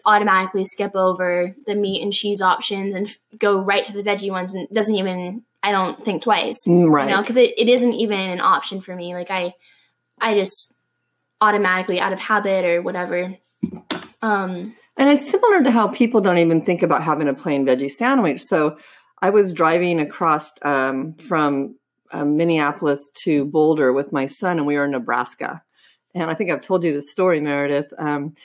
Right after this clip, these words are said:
Speaker 2: we stop in Omaha and we go into the grocery, this grocery store to the deli, and I'm gonna order a veggie sandwich. And the woman says, "So what, what would you like?" And I said, "I'd like a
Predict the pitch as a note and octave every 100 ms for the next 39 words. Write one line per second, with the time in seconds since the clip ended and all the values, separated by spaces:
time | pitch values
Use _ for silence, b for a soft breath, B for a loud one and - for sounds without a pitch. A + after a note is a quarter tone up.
0 | b b G3 G3 - F#3+ G3+ G#3+ G3 F#3
1 | - F3 F#3 D#3 D3+ D#3 F3 D#3 D#3+ E3
2 | E3+ E3+ D3 D#3+ E3 - E3 D3+ - F3
3 | F#3 - F3 D3+ D3+ C#3+ C#3 E3+ E3 D3
4 | D3 D3 C#3+ D3 C#3+ D3 D3 D3+ D3+ C#3+
5 | C3+ C#3+ C#3 C3+ - G#3 G#3+ D#3 C#3+ -
6 | D3+ C#3+ C#3+ b b b - E3+ E3 E3+
7 | E3 E3 D#3 D3+ - F3 D3+ D3+ - -
8 | F#3+ G#3 C4 - G#3 B3 B3+ C#4+ C#4 A3+
9 | F3+ F3 - F3 - B2 E3 F3+ E3